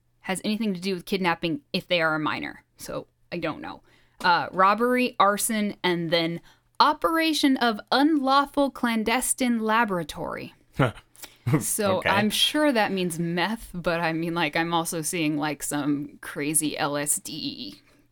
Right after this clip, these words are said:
Speaker 1: like, you know.
Speaker 2: Yeah, like the missile
Speaker 1: <laughs>
Speaker 2: silos outside Topeka.
Speaker 1: Yeah.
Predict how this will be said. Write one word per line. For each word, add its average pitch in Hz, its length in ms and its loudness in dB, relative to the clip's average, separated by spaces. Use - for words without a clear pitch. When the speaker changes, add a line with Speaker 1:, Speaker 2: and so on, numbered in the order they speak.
Speaker 1:
like, 135 320 -16
you 123 180 -6
know. - 0 -
Speaker 2:
Yeah, 85 120 -2
like 90 280 -4
the 101 80 -4
missile 98 380 0
Speaker 1:
<laughs> - 0 -
Speaker 2:
silos 92 540 0
outside 92 500 -4
Topeka. 98 540 -8
Speaker 1:
Yeah. 170 560 -4